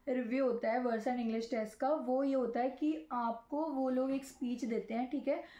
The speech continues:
आपको पहले अपने ए-, वो ईयरप्लग्स, जो भी आपका हेडफोन, जो भी आपको उसको phone से कनेक्ट करना है, then उसके बाद वो आपको एक paragraph देते हैं, like, एक speech देते हैं, ठीक है।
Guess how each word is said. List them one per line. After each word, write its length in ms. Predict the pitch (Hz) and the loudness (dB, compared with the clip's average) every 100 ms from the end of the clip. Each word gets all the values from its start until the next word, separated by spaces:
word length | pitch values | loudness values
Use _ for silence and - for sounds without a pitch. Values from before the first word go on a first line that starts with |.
| - - - - | -18 -20 -6 0
आपको 320 | 240 233 294 | 0 0 2
पहले 220 | 302 277 | 4 4
अपने 240 | 285 285 | 4 0
ए-, 280 | 277 262 247 | 0 0 0
वो 260 | 233 247 240 | 0 0 2
ईयरप्लग्स, 460 | 254 247 262 262 220 | 0 0 0 0 0
जो 140 | 240 | 0
भी 140 | 226 247 | 2 2
आपका 240 | 254 285 | 2 2
हेडफोन, 500 | 269 208 - 240 247 | 2 0 -2 -2 0
जो 100 | 240 | 2
भी 100 | 226 | 2
आपको 220 | 262 254 | 2 2
उसको 320 | 294 - 302 | -4 -2 -4
phone 300 | 302 269 233 | -2 -2 0
से 100 | 226 | 0
कनेक्ट 340 | 302 269 233 233 | 0 0 -2 -2
करना 240 | 247 208 | -2 0
है, 160 | 220 285 | 0 0
then 160 | 262 262 | 0 -2
उसके 160 | - | 0
बाद 200 | 240 226 | 0 0
वो 60 | 247 | 0
आपको 240 | 208 - | 0 0
एक 200 | 294 302 - | -2 -2 -2
paragraph 440 | 233 226 233 226 | 0 0 0 -2
देते 260 | 214 196 247 | -2 -4 -2
हैं, 60 | |
like, 120 | 311 | -2
एक 140 | 330 330 | -2 -4
speech 300 | - 302 294 | -2 0 0
देते 280 | 240 196 202 | 0 -2 -2
हैं, 80 | |
ठीक 140 | 233 277 | -2 -2
है। 180 | 226 | -2